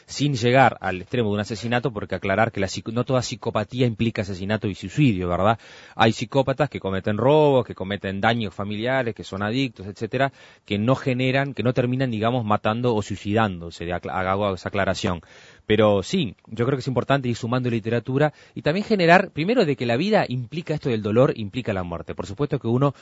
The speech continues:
no quiere a veces enterarnos de, de una manera así.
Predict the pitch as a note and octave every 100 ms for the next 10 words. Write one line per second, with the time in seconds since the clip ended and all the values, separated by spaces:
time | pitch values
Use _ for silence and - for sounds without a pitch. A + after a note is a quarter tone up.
0 | - - C3 C#3 B2+ C3+ C3+ C#3 - G#2
1 | A#2 C#3 C3+ F2 G2+ G#2 B2+ A2+ G2+ G#2+
2 | F#2+ A2 G#2+ G2 G2+ A#2 A#2+